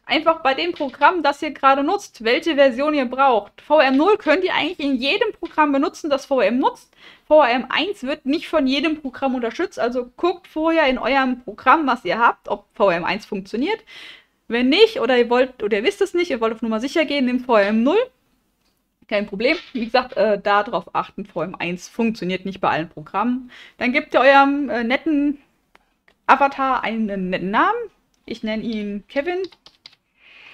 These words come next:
Ähm, eu-, euren Namen, weil ihr habt den ja erstellt. Wenn ihr mehrere zusammenpackt, könnt ihr auch halt einfach eine komplette Liste machen, wer, äh, was gemacht hat oder so.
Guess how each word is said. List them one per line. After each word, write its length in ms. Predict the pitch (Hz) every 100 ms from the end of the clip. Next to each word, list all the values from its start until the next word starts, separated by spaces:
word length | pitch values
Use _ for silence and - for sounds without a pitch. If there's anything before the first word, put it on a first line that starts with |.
| - - - _ _ -
Ähm, 560 | 208 208 202 196 202 190 _ -
eu-, 240 | 196 202 196
euren 320 | - 339 330 285
Namen, 240 | 294 277
weil 100 | 226
ihr 80 | 233
habt 140 | 233
den 80 | 208
ja 80 | 190
erstellt. 480 | 202 277 294 330 _ _ - - _ _ - - _ _ _ _ _ _ -
Wenn 120 | 208
ihr 260 | 240 226 220
mehrere 440 | 226 269 269 269
zusammenpackt, 600 | 269 214 240 247 247 247
könnt 160 | 220 226
ihr 140 | 180
auch 100 | 190
halt 220 | 180 175
einfach 200 | - 185
eine 120 | 190
komplette 380 | 180 214 190 190
Liste 260 | 214 - 214
machen, 260 | 214 208
wer, 320 | 190 190 185 -
äh, 380 | 175 170 156
was 220 | 156 180 -
gemacht 260 | 208 -
hat 120 | 240
oder 220 | 214 220 214
so. 300 | 214 214